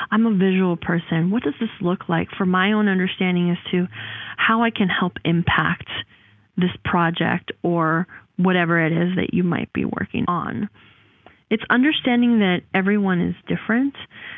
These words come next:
understanding that everyone communicates differently, and sometimes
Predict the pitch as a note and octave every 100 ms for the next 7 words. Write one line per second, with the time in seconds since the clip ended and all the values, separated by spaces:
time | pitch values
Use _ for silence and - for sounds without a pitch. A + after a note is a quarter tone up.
0 | - F#3+ G3+ A3+ G#3+ G#3+ G#3+ G3+ F#3 -
1 | A3 C#4 C4+ B3+ - G3+ F#3+ F#3+ G#3+ -
2 | A#3+ - - - _ _ F3 E3 F3 -
3 | G#3 A3 B3+ D4 _ - - - - -
4 | - G#3 G#3 - A#3+ B3 B3+ - A#3